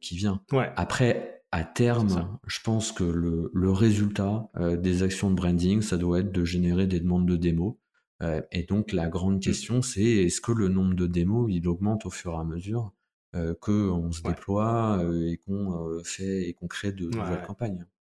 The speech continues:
Speaker 2: Non, clairement. Ouais, franchement, t'as donné des, des super métriques, euh, par rapport au fait qu'effectivement, on peut voir le, le, la pénétration publicitaire, on va dire, LinkedIn, euh, à, à l'intérieur de certains comptes. On peut aussi, euh, il y a des outils comme Clearbit qui permettent de savoir, euh,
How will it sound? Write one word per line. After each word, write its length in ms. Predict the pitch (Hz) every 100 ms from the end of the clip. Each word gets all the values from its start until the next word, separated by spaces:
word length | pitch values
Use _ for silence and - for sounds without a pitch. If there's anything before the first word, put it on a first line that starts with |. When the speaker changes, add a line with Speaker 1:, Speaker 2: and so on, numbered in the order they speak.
| -
Speaker 2:
Non, 180 | 110 -
clairement. 420 | - 120 98 -
Ouais, 120 | 135
franchement, 280 | 120 117 131
t'as 120 | 120
donné 240 | 110 110
des, 400 | 107 101 101 110 -
des 100 | 104
super 300 | - 123 117
métriques, 480 | 113 - 127 127 - - - -
euh, 40 |
par 160 | 101 95
rapport 260 | 101 113
au 80 | 104
fait 160 | 107 107
qu'effectivement, 480 | 98 110 - 117 120
on 80 |
peut 120 | 101 101
voir 360 | 95 113 113
le, 220 | 101 92
le, 180 | 95 95 _ _ _ _
la 120 | - -
pénétration 720 | 117 117 117 - 104 - 117
publicitaire, 600 | 110 101 107 104 117 104
on 60 |
va 100 | 98
dire, 280 | 95 107 104
LinkedIn, 640 | 98 101 104 101 110 113 101
euh, 120 | - - - - - 90
à, 280 | 82 95 -
à 20 |
l'intérieur 340 | 95 98 107 104
de 60 |
certains 320 | 95 92 101 98
comptes. 400 | 139 151 156 - - - -
On 80 | 101
peut 140 | 107
aussi, 420 | 104 - 117 113
euh, 200 | 107 101 - - -
il 80 | 101
y 40 |
a 20 | 104
des 60 |
outils 180 | 127 175
comme 160 | 113 101
Clearbit 360 | 120 117 143
qui 120 | -
permettent 260 | - 104 104
de 60 | 101
savoir, 600 | - 107 113 117 117 101
euh, 320 | 95 98